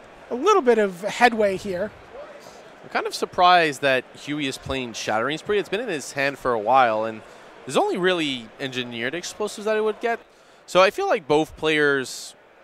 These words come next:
Speaker 2: I don't, I don't, I don't know here. I, I don't think you need Shatter, <coughs> Shattering Spree to get rid of engineered explosives. The Abrade has a little more utility. At least you can kill,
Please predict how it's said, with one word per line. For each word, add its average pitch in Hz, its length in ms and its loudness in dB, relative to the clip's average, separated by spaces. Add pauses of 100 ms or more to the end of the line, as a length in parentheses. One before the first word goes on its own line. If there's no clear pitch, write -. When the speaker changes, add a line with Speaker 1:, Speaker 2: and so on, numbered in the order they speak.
(920)
Speaker 2:
I 285 40 2
don't, - 180 0
I 190 100 4
don't, 160 180 0
I 165 140 2
don't 156 320 -4 (240)
know 123 240 -2
here. 110 220 -2
I, 165 200 2
I 190 80 0
don't 294 180 -4
think 165 240 -8
you 139 60 -8
need 131 160 -6
Shatter, 123 340 -2 (200)
<coughs> - 180 -20
Shattering 131 460 2
Spree - 220 -8
to - 120 -14
get 117 220 -2
rid 113 160 -2
of 110 100 -2
engineered 110 380 -6
explosives. 120 460 -6
The 131 120 -8
Abrade 151 420 0
has 139 360 0
a 127 100 -6
little 123 400 -2
more 165 180 -4
utility. 202 540 -6 (320)
At 139 140 0
least 151 240 -2
you 143 80 -6
can 131 160 -12
kill, 135 500 2